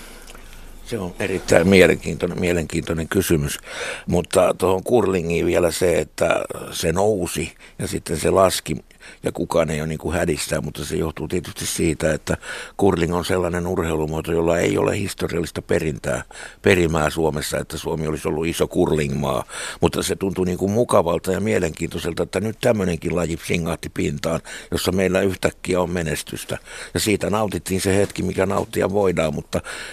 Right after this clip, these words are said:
jos se oli sitten tämmöinen lyhytaikainen, lyhytaikainen tapaus, niin kukaan ei itke sen perään, koska tuota, se on tavallaan lainausmerkeissä tämmöinen keinotekoinen lajimenestys, mikä meillä on ollut, vaikka se oli todellista totta niissä kisoissa ja upea juttu.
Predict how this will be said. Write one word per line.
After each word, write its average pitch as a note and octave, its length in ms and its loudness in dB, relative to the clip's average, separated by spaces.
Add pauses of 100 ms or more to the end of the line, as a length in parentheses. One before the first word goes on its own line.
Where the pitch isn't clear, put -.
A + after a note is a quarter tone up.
jos F#2 180 4
se F2+ 60 2
oli E2+ 120 0
sitten G2+ 260 0
tämmöinen G#2 320 0
lyhytaikainen, F#2 800 2 (220)
lyhytaikainen G2 800 -2
tapaus, F2 480 2
niin E2+ 200 -4 (380)
kukaan G2 380 2
ei F#2+ 200 -2
itke G#2 220 -4
sen E2 240 -4
perään, F2 360 0
koska - 320 -6
tuota, - 480 -4
se - 140 0
on F#2 120 0
tavallaan G2+ 640 2
lainausmerkeissä E2 1080 0 (360)
tämmöinen F#2 340 0
keinotekoinen E2 920 2 (120)
lajimenestys, D2+ 840 -4
mikä D2 220 -4
meillä D#2 280 0
on D#2+ 100 -2
ollut, D#2+ 160 0
vaikka D2 220 -4
se F2 100 -4
oli F2 100 -2
todellista G2 480 -2
totta G2 320 -2
niissä D#2 260 -6
kisoissa E2 440 -4
ja E2+ 120 2
upea F2+ 340 0
juttu. F2 420 -6